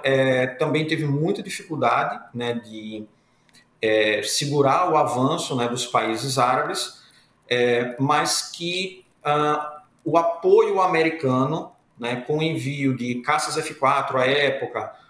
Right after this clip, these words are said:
material bélico, né, fizeram uma grande ponte aérea, né, é, é, utilizando o Chipre,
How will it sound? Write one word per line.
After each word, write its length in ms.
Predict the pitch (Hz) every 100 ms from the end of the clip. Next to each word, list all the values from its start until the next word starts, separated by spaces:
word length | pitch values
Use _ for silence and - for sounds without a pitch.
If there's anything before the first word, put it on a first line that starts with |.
| _
material 460 | 120 120 147 156 127
bélico, 600 | 135 151 139 123 123 110
né, 140 | 113
fizeram 300 | 120 127 143
uma 100 | 147
grande 440 | 135 131 165 -
ponte 340 | - 156 156 160
aérea, 560 | 135 123 139 139 117
né, 280 | 113 117 120 113
é, 240 | 113 -
é, 200 | 117 113
utilizando 580 | 110 - 135 135 135 135
o 40 | 127
Chipre, 520 | - 147 160 -